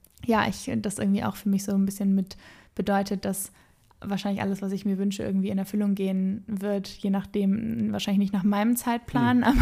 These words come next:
Speaker 1: <laughs> aber nach dem Zeitplan von Gott oder Universum oder wem auch immer, ähm, wenn man daran nur arbeitet und an sich arbeitet.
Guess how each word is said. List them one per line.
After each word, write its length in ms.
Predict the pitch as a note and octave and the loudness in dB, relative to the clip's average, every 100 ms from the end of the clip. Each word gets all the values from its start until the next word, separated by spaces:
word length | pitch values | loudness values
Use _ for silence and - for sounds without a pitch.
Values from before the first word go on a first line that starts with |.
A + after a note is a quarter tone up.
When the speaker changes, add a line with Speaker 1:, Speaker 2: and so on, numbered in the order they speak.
| - | 4
Speaker 1:
<laughs> 60 | |
aber 160 | A3 G#3 B4 A#4 F#4 C4 | 4 2 0 -4 -6 -6
nach 160 | A#3 G#3 | 0 0
dem 200 | G#3 G#3+ | 2 2
Zeitplan 460 | G#3+ G#3+ G#3 G3 G#3 | 2 -2 0 0 0
von 240 | G3+ G3 | 0 0
Gott 240 | A3 A3 | 0 -2
oder 160 | G3 F#3+ | -2 -2
Universum 640 | G3 G3 F#3+ G3+ G#3 G3+ | 0 2 2 0 0 0
oder 160 | F#3+ F#3 | 2 0
wem 160 | F#3 F#3 | 0 -2
auch 140 | - | -2
immer, 400 | G#3 F#3+ G3 G#3 | 2 2 2 -2
ähm, 360 | - G3 F#3+ F#3+ - - - _ | -2 0 0 0 -4 -20 -20 _
wenn 120 | - G3+ | 2 4
man 140 | F#3+ | 4
daran 540 | F#3 F#3 - - G3 F#3+ | 2 0 -4 -4 0 2
nur 320 | F#3+ F#3+ - | 2 0 -2
arbeitet 500 | G3 G3 G3 G3 G3 | 0 0 -2 -4 -4
und 120 | G3 | -2
an 120 | F#3+ | 0
sich 240 | F#3 G3 A#3 | -2 -4 -2
arbeitet. 680 | F#3+ F#3 F#3+ F#3 F#3 - | -2 -2 -4 -4 -8 -8